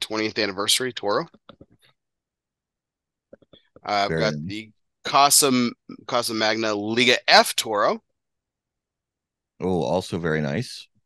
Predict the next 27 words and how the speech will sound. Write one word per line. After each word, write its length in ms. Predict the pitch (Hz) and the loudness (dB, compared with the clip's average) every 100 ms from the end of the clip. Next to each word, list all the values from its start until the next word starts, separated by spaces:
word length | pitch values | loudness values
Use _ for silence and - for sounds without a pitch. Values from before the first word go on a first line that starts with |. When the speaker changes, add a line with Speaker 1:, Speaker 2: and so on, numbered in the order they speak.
| _ _ _ _ _ _ _ | _ _ _ _ _ _ _
Speaker 1:
The 560 | 104 127 123 123 120 110 - _ _ _ | -2 0 2 2 2 0 -4 _ _ _
Casa 340 | - 143 - 127 | 2 4 4 0
Cuevas 600 | - 131 123 127 - - - | -2 -2 0 -2 -2 -4 -2
Sangre 680 | - - 120 113 104 101 | -2 0 0 -4 -6 -6
Nueva 640 | 92 98 92 90 113 156 135 _ _ _ _ _ _ - | -6 -6 -6 -2 -2 -2 -6 _ _ _ _ _ _ -18
Toro. 340 | - 73 92 147 - _ _ _ _ _ _ _ _ _ _ _ | -10 -6 -6 -8 -18 _ _ _ _ _ _ _ _ _ _ _
Speaker 2:
Oh, 200 | - 90 | -12 -8
man, 260 | 80 85 90 | -8 -6 -2
you're 120 | 101 | 0
not 160 | 127 123 | 2 0
making 220 | 95 90 | -2 -2
this 200 | 85 - | -4 -2
easy 240 | 104 98 | -2 0
on 160 | 82 76 | 0 -2
me. 220 | 69 67 _ _ _ - | -6 -10 _ _ _ -4
Speaker 1:
Oh, 160 | 113 | -2
here's 320 | 117 131 120 | 0 0 -2
this, 240 | - 120 104 | -4 -6 -6
this 300 | 104 123 - | -2 0 0
one's 260 | 107 98 | -2 -4
the 100 | 101 | -4
piece 220 | 92 107 98 | -6 -8 -6
de 100 | 98 | -6
resistance. 580 | 95 95 92 95 85 | -4 -2 -2 -2 -2
Here 80 | 107 | -2
we 100 | 95 | -2
go. 200 | 87 82 | -2 -4